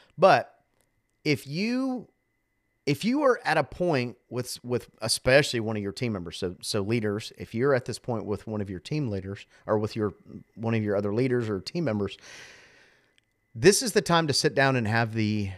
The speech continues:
difficult conversation. And not only that, whatever you feel so strong about that you're right, guess what? So do they. They also feel like they're that right.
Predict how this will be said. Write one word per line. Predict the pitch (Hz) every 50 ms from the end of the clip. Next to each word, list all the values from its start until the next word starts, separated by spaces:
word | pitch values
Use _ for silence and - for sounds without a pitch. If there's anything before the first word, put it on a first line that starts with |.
| - _ _ _ _ - - - - - - _
difficult | - - 101 - - - 107 -
conversation. | - 113 104 98 92 - - 101 90 85 - - 82 85 - -
And | - 120 113 113
not | 127 147 180 220
only | 233 220 202 165 135
that, | 107 107 120 113 104 92 92 87 - _ _ _ _ _ _ _ _ _ _ _ _ -
whatever | 104 113 117 139 220 247 277 240
you | 185 147 151 170 185 180
feel | - - 180 156 135 127 113 107 -
so | - - - - 170 185
strong | 180 - - - 156 151 156 147 127
about | 110 98 95 87 82 78 90
that | 104 107
you're | 104 107 120 151 147
right, | 120 110 104 110 135 175 196 - _ _ _ _ _ _ _ _ _ _ _ _ _
guess | - 147 147 -
what? | - 135 110 92 87 - _ _ _ _ _ _ _ _ _ _ _ _ _ _ _ _ _ _ _ _ _ _ _ _ _ _ _ _ _ _
So | - - - 113 113
do | 123 123
they. | 110 101 78 62 - - _ _ _ _ _ _ _ _ _ _ _ _ _ _ _ _ _ _ _ -
They | 131 147 151
also | 151 143 - - 113
feel | 104 - 110 98
like | 92 90 85 -
they're | - 95 90 82
that | 87 87 - -
right. | 78 71 64 73 -